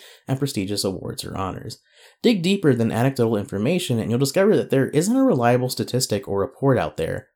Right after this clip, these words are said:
that says that an applicant with very good grades and very good S A T and A C T scores, who is also an Eagle Scout and a captain of a cross-country team, quote-unquote, should be admitted to a particular Ivy League school, regardless of gender, race, or ethnicity.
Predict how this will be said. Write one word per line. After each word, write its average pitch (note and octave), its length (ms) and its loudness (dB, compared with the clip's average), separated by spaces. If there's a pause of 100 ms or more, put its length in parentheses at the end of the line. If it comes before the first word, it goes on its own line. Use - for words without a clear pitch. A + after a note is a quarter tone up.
(140)
that - 160 2
says D#3 340 4
that A#2 100 2
an A2+ 40 -2
applicant B2+ 380 0
with G#2 100 -4
very G#2+ 200 0
good C3+ 120 0
grades F2 320 -4
and F2 120 -8
very E2+ 160 -10
good F2+ 120 -4
S F2 140 -4
A F2 80 -6
T - 140 -10
and F2+ 80 -8
A G2+ 80 -6
C B2+ 160 -4
T G3 160 -2
scores, B2+ 460 -2
who A2+ 80 -6
is G#2 100 -4
also G2 180 -4
an F#2+ 80 -4
Eagle D#3 200 4
Scout C#3+ 340 4
and F2+ 80 -8
a F2+ 40 -12
captain - 300 -12
of - 60 -10
a - 40 -18
cross-country C3 480 0
team, A#2 300 0 (460)
quote-unquote, D#3+ 360 2
should D3 520 4
be A#2+ 100 2
admitted G2 320 -2
to F#2+ 140 -4
a - 40 -8
particular F#2+ 560 -6
Ivy E2 200 -8
League F2+ 240 -12
school, G#2 440 -6
regardless A2 460 0
of C3+ 140 -2
gender, F2+ 360 -4
race, - 440 -8
or F2+ 160 -4
ethnicity. A2+ 600 -6